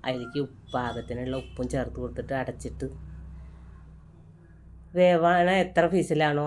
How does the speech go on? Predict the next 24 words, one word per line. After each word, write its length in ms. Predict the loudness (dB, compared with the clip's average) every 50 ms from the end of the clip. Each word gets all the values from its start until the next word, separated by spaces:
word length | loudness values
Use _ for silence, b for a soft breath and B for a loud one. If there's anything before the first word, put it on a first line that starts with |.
| 0
അത് 200 | 0 0 2 2 2 0 -2
ചെയ്യട്ടെ. 460 | -2 -2 -2 0 0 0 0 0 0
അത് 160 | -2 -2 -2 -2
ഞാൻ 180 | -2 -2 0 0
ഒരു 100 | 0 2
അഞ്ചാറ് 420 | 0 0 2 2 4 4 4 4 2
ഫീസിൽ 300 | 2 2 2 2 2 0
അടിച്ചിട്ടാ. 460 | 0 0 -2 -6 -8 -6 -6 -4 -4 -4 -6
എന്താ 200 | -8 -6 -4 -4
വെച്ചാൽ 260 | -4 -2 0 0 0 0
അത്, 180 | 0 0 0 0 0 0 -2 -2
ഏ, 120 | -2 -2 -2 -2 0 0
എല്ലതും 360 | 0 0 0 -2 -2 0 2 2
ഒരു 160 | 2 2 0 -4 -4 -4
നാലിന് 400 | -4 -2 0 -2 -2 -2 -2 -2
അടിക്കുമ്പോൾ 440 | -4 -4 -4 -6 -4 -4 -4 -4 -6 -6 -10 -16 _ _ _ -10
ഇതൊരു 240 | -6 -2 0 2 2 2
ആറിന് 320 | 2 2 0 0 0 -2
അടിക്കണം 320 | -2 -2 -2 -2 -2 -2
കേട്ടോ. 200 | -4 -4 -8 -10 -12 -12 -18 -16
അങ്ങനത്തെ 340 | -14 -10 -10 -10 -8 -6
ഒരു 120 | -6 -6 -6 -6 -8 -10 -12 -14 -14 -10
കുക്കറാണ്. 520 | -12 -10 -8 -6 -6 -4 -4 -6 -6 -8 -10 -12 -14 _ _ _ _ _ _ _ _ _ _ -14
പക്ഷേ 220 | -8 -4 -2 0